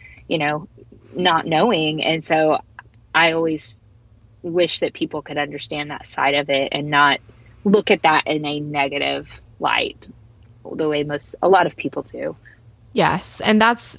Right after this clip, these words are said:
Speaker 2: that's such a journey as adoptive moms to get to that understanding and then,
Speaker 1: Mm-hmm.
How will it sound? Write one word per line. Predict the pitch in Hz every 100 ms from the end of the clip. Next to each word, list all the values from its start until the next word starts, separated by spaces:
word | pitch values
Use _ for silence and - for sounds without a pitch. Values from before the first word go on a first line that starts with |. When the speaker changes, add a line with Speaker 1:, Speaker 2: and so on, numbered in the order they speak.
| -
Speaker 2:
that's | 214 214
such | 240 240
a |
journey | 190 185 175 180
as | 175 175
adoptive | 170 165 180 170
moms | 160 160 165 -
to | -
get | 165 170 -
to | -
that | 170 156
understanding | - 170 175 175 - 165 165 160 156 160 -
and | 170 170
then, | 156 156 160 170
Speaker 1:
Mm-hmm. | 147 147